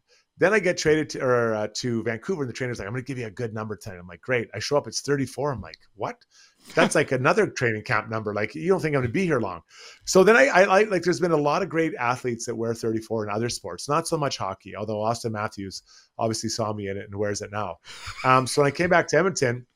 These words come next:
Fernando Pisani had it, and I couldn't take it from Fernando. So I,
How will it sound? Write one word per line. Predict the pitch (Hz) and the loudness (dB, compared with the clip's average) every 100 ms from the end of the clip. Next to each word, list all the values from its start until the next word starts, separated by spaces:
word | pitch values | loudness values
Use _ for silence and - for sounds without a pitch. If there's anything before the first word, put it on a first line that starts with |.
| - | -2
Fernando | 156 165 180 170 | 4 6 6 4
Pisani | 147 143 190 233 | 2 4 4 2
had | 147 101 101 | 0 -2 0
it, | 143 - _ _ _ | -2 -4 _ _ _
and | 143 139 135 | 2 4 4
I | 139 | 2
couldn't | 185 156 | 0 2
take | 151 139 | 2 2
it | 143 | 0
from | 127 | -2
Fernando. | - 117 143 135 95 107 | -2 -2 -2 -2 -6 -8
So | - 113 | -4 0
I, | 110 | 0